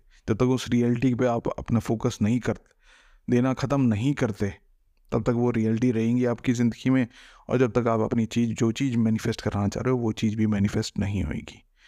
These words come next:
तो हम वापस से बात करते हैं कि मैं मैनिफेस्टेशन किस हिसाब से क्या करा रहा था या क्या करानी है आपको। जैसे कि मैंने आपको एग्जांपल बताया था कि आप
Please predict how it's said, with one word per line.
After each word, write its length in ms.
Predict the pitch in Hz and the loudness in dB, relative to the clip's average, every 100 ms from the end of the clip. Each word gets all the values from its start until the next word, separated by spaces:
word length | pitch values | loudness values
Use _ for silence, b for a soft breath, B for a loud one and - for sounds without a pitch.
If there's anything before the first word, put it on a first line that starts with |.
| b b b | b b b
तो 60 | - | -4
हम 200 | 113 120 | 0 0
वापस 280 | 117 120 123 | 0 0 -2
से 80 | 117 | 0
बात 200 | 113 - | -2 -2
करते 280 | 113 - | -8 -2
हैं 120 | 117 123 | -2 -2
कि 140 | - | 0
मैं 200 | 123 117 | 0 0
मैनिफेस्टेशन 760 | 113 104 101 110 107 110 - 120 | 0 0 -2 -4 -2 -4 0 -2
किस 220 | 120 113 | 0 -2
हिसाब 220 | 113 107 104 | 0 -2 -2
से 120 | 110 | -2
क्या 240 | - 104 | -2 -2
करा 260 | 101 107 - | 0 -2 -2
रहा 120 | 95 | -4
था 160 | - - - - | -6 -10 -16 -20
या 340 | - - - | -20 -14 -6
क्या 200 | - 110 | 0 0
करानी 380 | 107 101 98 110 | 2 0 2 2
है 140 | 104 | 0
आपको। 340 | - - - 80 - _ _ _ _ _ _ _ b b b - | -4 -8 -8 -8 -10 _ _ _ _ _ _ _ b b b 0
जैसे 220 | 123 131 | 2 4
कि 100 | 135 | 2
मैंने 180 | 123 123 | 2 2
आपको 220 | 113 110 | 0 0
एग्जांपल 360 | 110 107 104 | 0 0 2
बताया 320 | 110 104 104 104 | 0 0 0 0
था 120 | 104 | -2
कि 140 | 101 110 | 0 0
आप 260 | 104 - | 0 -2